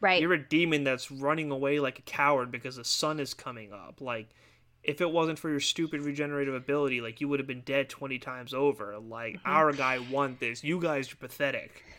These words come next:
Speaker 1: And the most important thing is not a single passenger died.
Speaker 2: Yeah.
Speaker 1: Rengoku saved everybody, and that is the main reason why he said,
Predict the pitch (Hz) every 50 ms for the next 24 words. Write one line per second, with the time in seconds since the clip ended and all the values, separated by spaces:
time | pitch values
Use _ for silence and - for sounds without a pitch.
0 | - - - 269 294 311 294 277 247 247 254 247 247 240 - 240 - 277 294 277
1 | 269 262 - 240 233 226 220 214 - 226 220 226 220 - - 226 214 - - -
2 | 262 247 247 247 262 262 262 254 254 269 - - _ _ _ _ - - 247 226
3 | 226 233 - - 214 202 - 196 180 180 180 175 185 196 - _ _ - 196 185
4 | 156 78 76 - - - - _ _ _ _ _ _ _ _ _ _ - 135 147
5 | 220 233 247 262 247 - 254 226 220 214 220 - - 233 214 214 208 196 - -
6 | _ _ - 214 220 202 185 196 185 180 180 180 - - 143 175 - - 202 202
7 | 208 208 214 220 226 226 220 - 214 - - 214 208 214 208 208 214 202 202 196
8 | 208 208 190 185 190 185 202 190 175 - 190 190 185 185 180 170 -